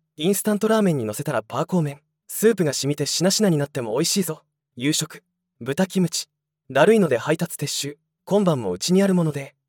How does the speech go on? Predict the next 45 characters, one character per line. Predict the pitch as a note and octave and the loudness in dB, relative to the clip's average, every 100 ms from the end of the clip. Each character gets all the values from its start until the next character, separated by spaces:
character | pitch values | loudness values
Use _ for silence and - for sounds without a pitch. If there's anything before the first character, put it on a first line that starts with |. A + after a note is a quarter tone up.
| _ | _
ま | A#2+ B2+ | -4 -2
た | E3 | 0
微 | C3+ | 0
熱 | D3 F3 | -2 -2
か | - | -4
な。 | D#3+ - _ _ _ | -6 -10 _ _ _
と | D#3+ | 0
熱 | D3+ D3+ G3 | 0 2 0
を | |
測 | D3+ D#3+ | 0 -2
る | D#3+ | -4
と | B2+ - | -4 -6
三 | - G3+ | 0 0
十 | D3+ B2 | 0 0
五 | D3+ | 0
点 | - D3 | 0 -4
三 | - A2+ | -4 -8
度。 | B2 _ _ _ | -10 _ _ _
今 | F#3+ G#3 | 0 2
度 | D3+ | 2
は | G#2 | 0
低 | D#3+ G#3 | 0 0
体 | A3+ | 2
温 | F3+ | 0
か。 | C3 A#2+ _ - | -2 -12 _ -4
秋 | F3 G3 | -2 2
に | G#3 | 0
体 | D#3+ D3+ | 2 -2
調 | D#3+ F3+ | 0 2
が | F3 | 2
荒 | E3+ | 2
ぶ | F3 | 2
る | F3+ | 2
の | C3+ | 0
は | G2 | -2
毎 | A#2+ F3 | -2 -2
年 | F#3+ | 0
の | G#3 | 0
こ | F#3+ | -2
と | G#3 | 0
で | F3+ | 0
は | A2+ | 0
あ | |
る | G#2+ | -4
が。 | G#2 | -10